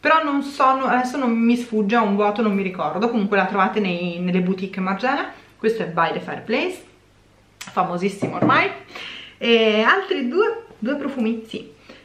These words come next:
Zadig and Voltaire, This Is Air, trovate nella distribuzione, nella grande distribuzione, nella profumeria, insomma, commerciale. Questo è il secondo che acquisto, anche qui.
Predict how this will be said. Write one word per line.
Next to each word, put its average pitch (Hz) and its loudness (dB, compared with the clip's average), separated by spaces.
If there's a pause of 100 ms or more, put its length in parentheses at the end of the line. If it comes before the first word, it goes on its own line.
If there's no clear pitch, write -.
(460)
Zadig 320 0
and 240 -2
Voltaire, 226 0
This 233 0
Is 180 -2
Air, 262 2
trovate 208 2
nella 185 0
distribuzione, 180 -4
nella 180 -2
grande 190 0
distribuzione, 180 -4
nella 170 -6
profumeria, 185 -6
insomma, 180 -6
commerciale. 285 -2 (400)
Questo 294 2
è 233 6
il 233 -4
secondo 202 0
che 196 -4
acquisto, 185 -2
anche - -4
qui. - -12